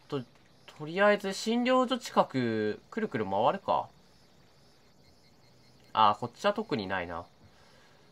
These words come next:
えーっと、いや、こっち行ったらこっち行ったで超遠くなるからな。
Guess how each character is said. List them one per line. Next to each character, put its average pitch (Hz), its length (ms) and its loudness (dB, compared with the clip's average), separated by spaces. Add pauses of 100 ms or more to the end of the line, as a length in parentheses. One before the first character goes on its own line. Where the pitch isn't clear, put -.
(180)
え 143 640 -2
ー - 0 -
っ - 40 -18 (800)
と、 156 200 -4 (1400)
い 127 40 -12
や、 123 60 -8
こ 131 120 -6
っ 131 100 -6
ち 226 180 -6
行 - 20 -18
っ - 40 -20
た - 140 4
ら 240 60 6
こ 180 100 0
っ 175 60 0
ち - 120 -10
行 - 80 -8
っ - 20 -20
た 208 120 0
で 170 140 4
超 233 260 -2
遠 170 200 0
く 180 100 -4
な 175 120 4
る 170 80 0
か 147 100 4
ら 131 100 4
な。 120 540 4